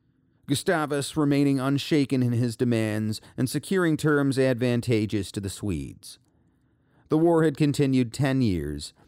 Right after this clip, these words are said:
and the treaty was signed February sixteen seventeen. Russia yielded to Sweden a large breadth of territory,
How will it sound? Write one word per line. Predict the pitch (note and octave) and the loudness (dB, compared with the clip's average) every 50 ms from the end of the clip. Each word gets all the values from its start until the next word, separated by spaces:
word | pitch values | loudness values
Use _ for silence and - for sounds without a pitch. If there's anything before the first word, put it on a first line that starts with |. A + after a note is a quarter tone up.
| _ _ - | _ _ -4
and | C#3+ C#3+ C#3+ | 0 0 0
the | C#3 | 0
treaty | - - D#3 C#3+ B2+ B2+ B2 | 0 0 2 2 4 4 2
was | B2 A#2 - | 2 0 0
signed | - C3 A2+ G#2 G2+ G2+ G2+ F2+ | 0 -2 -2 0 -2 -2 -4 -2
February | - A#2+ A2 G#2+ G#2+ G2 G2 F#2 F2+ F2+ F#2 | -2 -2 0 0 0 0 -2 -2 -2 -4 -6
sixteen | - - G#2+ F#2 - - - G#2 F2+ F2 D#2+ | -6 -6 -6 -6 -6 -8 -8 -6 -6 -6 -6
seventeen. | - - F2+ E2 D2+ D#2 D#2 - - - D#2 B1 - - - _ _ _ _ _ _ _ _ _ _ _ _ _ _ _ _ _ _ _ _ _ | -6 -6 -6 -6 -6 -8 -10 -10 -10 -10 -10 -10 -12 -16 -20 _ _ _ _ _ _ _ _ _ _ _ _ _ _ _ _ _ _ _ _ _
Russia | - D3+ E3+ D#3+ - F3 D#3+ | 0 0 0 0 0 0 0
yielded | D3+ C#3+ D3 D3+ D3+ C#3 B2+ C#3 C#3 B2 - | 2 2 2 2 2 2 2 2 0 0 0
to | C3 B2+ | -2 -4
Sweden | - - C#3+ C#3 B2+ A2+ A#2+ A#2+ A#2 G#2 | -2 -2 0 0 2 2 0 0 -2 -2
a | D2+ | -2
large | B2 B2+ B2+ B2+ B2 B2+ A#2+ G#2+ - - | -2 0 0 0 0 0 0 -2 -4 -2
breadth | - A#2+ A2 G#2+ - - | 0 2 2 0 0 -2
of | G2+ - | -6 -6
territory, | - - A#2+ F#2 E2+ D#2+ - - D#2 B1+ G1+ G1+ - - | -4 -2 0 0 0 -2 -4 -6 -8 -10 -10 -12 -16 -20